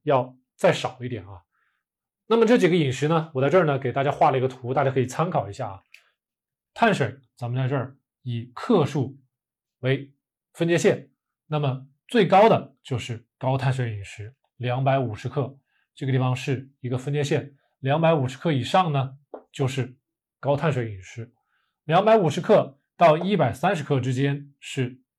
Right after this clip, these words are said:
中碳水饮食，那么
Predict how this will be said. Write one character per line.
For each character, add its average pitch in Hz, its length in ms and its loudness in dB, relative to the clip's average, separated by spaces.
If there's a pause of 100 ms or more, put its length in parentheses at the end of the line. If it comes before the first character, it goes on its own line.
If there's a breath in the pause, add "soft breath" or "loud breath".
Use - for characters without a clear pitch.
(140)
中 165 240 -4
碳 160 200 0
水 113 200 -6
饮 101 140 -10
食， 107 260 -14 (1200)
那 160 120 -4
么 131 300 -2